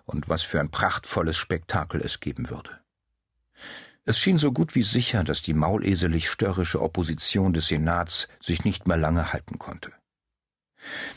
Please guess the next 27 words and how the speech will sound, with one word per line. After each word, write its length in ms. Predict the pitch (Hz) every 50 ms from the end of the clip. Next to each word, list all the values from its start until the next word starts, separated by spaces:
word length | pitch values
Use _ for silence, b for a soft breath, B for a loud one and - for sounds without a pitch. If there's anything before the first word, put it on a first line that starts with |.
| B B _
In 140 | - 117
der 100 | 113 120
Menge 240 | 113 117 131 135 143
traf 240 | - - 123 127 -
ich 160 | 117 117 -
auch 160 | - 123 -
erneut 380 | - - 120 110 120 131 127 -
auf 180 | - 104 - -
Caesar. 720 | - - 139 117 92 - - - - - - - - _ _ _ _ _ _ _ _ _ _ _ _ _ _ _ _ _ _ _ _ -
„Den 100 | - 85
zweiten 400 | - - - 107 127 - - 170
Tag 220 | 120 143 147 156 -
hintereinander, 580 | 170 156 147 143 131 123 120 131 185 196 180
Gaius 380 | 127 123 113 110 107 101 98 -
Julius“, 400 | 113 113 113 110 107 98 - B B B B B B B
sagte 380 | - - - - - - -
ich. 340 | - - - - - - - _ _ _ _ _ _ _ _ _ _ _ _ _ _ _ -
„Aber 180 | 117 113 135
mit 140 | 135 143 117
Sicherheit 380 | - 180 160 156 160 151 147 -
ist 160 | 156 - -
kein 220 | - 185 175 170 151
Julier 500 | 127 135 156 180 165 151 139 123 110 95
je 220 | 90 117 135 117
Cliente 420 | - - 123 123 117 117 104 120
Metelli 440 | 107 104 101 - - 165 170 147 90
gewesen.“ 480 | 95 85 - 85 85 80 78 78 82